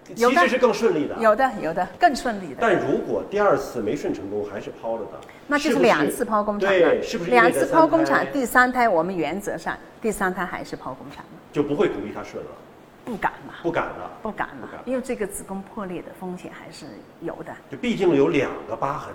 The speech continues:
Speaker 2: 在那里。
Speaker 1: 对，开了两刀了。一般来说，
Speaker 2: 哦。
Speaker 1: 啊，虽然说也有成功的案例。
Speaker 2: 嗯，嗯，嗯。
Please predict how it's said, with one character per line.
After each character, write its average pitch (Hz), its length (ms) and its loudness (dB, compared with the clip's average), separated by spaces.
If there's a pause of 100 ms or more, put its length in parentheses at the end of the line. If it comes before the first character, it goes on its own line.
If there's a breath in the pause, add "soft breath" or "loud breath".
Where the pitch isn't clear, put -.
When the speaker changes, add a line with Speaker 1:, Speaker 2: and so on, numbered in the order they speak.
Speaker 2:
在 208 80 -2
那 220 260 6
里。 143 140 0
Speaker 1:
对， - 40 -14
开 208 180 -4
了 180 120 -6
两 117 220 -8 (100)
刀 143 240 -8
了。 80 100 -14 (100)
一 254 120 -10
般 285 240 0
来 135 160 -6
说， 165 220 -6
Speaker 2:
哦。 165 60 -8 (460 loud breath)
Speaker 1:
啊， - 160 -4
虽 - 220 0
然 311 160 6
说 311 180 0
也 240 300 2
有 - 140 0
成 170 240 -8
功 208 160 -6
的 - 80 -4
案 170 200 -4
例。 160 80 -6
Speaker 2:
嗯， 120 220 -6
嗯， 113 260 -6
嗯。 101 80 -14